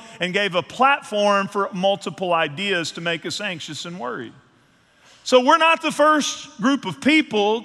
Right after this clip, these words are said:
to face changes. There were plagues.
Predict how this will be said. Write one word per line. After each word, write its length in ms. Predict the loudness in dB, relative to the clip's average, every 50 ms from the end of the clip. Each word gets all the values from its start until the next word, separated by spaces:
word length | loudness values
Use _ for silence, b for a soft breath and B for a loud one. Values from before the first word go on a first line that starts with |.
| -4
to 120 | -4 -4 -4
face 500 | -2 2 2 4 4 4 0 -2 -6 -6
changes. 800 | 0 2 2 2 2 0 -2 -4 -6 -6 -6 -10 -12 -18 -20 -20 b b b b b b b b b b b _ _
There 160 | 0 0 2
were 120 | 4 2 2
plagues. 760 | 2 4 4 4 6 4 2 0 -2 -8 -12 -14 -14 -14 -16